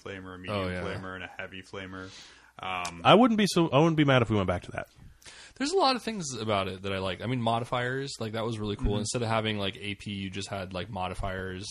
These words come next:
Speaker 2: um, and stuff. So there, there were, there were really cool aspects to it.
Speaker 1: I mean,
Speaker 2: But,
Speaker 1: I
Speaker 2: my hope is that, like, with Horus Heresy, maybe we'll see,
Speaker 1: Oh,
Speaker 2: like,
Speaker 1: oh,
Speaker 2: a
Speaker 1: for
Speaker 2: little
Speaker 1: sure.
Speaker 2: bit
Speaker 1: I
Speaker 2: of
Speaker 1: mean,
Speaker 2: that.
Speaker 1: and like I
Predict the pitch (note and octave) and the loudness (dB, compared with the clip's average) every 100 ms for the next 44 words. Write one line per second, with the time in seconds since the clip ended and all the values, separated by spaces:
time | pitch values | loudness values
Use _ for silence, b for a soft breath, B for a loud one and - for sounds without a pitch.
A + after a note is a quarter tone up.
0 | - F2+ F2+ F2+ F#2 - b b b b | -8 -8 -8 -8 -12 -14 b b b b
1 | G#2 - F#2+ E3 F3 D#3+ F#3+ F#3 D#3+ F3 | -10 -6 -6 -4 -2 0 0 2 0 2
2 | D3 B2+ A#2+ A2+ F#2 F2+ - F2+ - - | 4 4 2 0 0 -2 -4 -8 -8 -8
3 | F2+ F#2 C3 E3+ D#3+ D#3+ D#3 C3 G3 C4 | -8 0 4 4 4 2 2 2 0 0
4 | G#2 G#2 F#2+ G2 G2+ G#2 G2 - B2+ G3 | -4 -4 -4 -6 -6 -6 -6 -6 -6 -8
5 | - F#2 F#2+ G2 G#2 - G2+ F#2 F3 D3 | -8 -10 -6 -6 -6 -8 -6 2 4 2
6 | G#2+ D3 - C3 D#3 F3 A#2+ B2+ C3 C3 | 2 -2 0 -2 2 2 4 6 4 4
7 | C#3 C#3+ D3 | 4 6 6